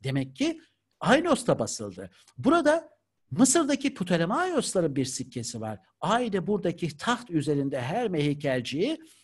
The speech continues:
sikkenin arka yüzünde yer alıyor. Demek ki biz, e, Ainos'un sembolünün, devlet armasının ya da en azından bir, iki devlet armasından bir tanesinin taht üzerinde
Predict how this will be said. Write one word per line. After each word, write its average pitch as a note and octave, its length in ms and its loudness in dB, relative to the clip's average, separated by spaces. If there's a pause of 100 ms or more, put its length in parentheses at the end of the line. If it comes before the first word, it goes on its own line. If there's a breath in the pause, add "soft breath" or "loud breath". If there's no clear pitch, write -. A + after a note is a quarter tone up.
(120 loud breath)
sikkenin F3 560 -2
arka B2+ 320 -2
yüzünde E3 420 2
yer G#2+ 120 -6
alıyor. F2+ 320 -14 (500)
Demek D3+ 340 -2
ki D4 260 -2 (300 loud breath)
biz, F3+ 600 2 (520)
e, D#3 240 6
Ainos'un E3 800 0 (200)
sembolünün, C3+ 1000 2
devlet D#3 500 0
armasının A#2+ 540 -4
ya C#3+ 120 -2
da D#3+ 60 0
en E3+ 160 -6
azından C3 440 -4
bir, C#3 160 0
iki C#3 320 -6
devlet B2 280 0
armasından A2+ 480 -6
bir - 120 -6
tanesinin G#2+ 800 -8 (420 soft breath)
taht - 320 0
üzerinde B2 680 -6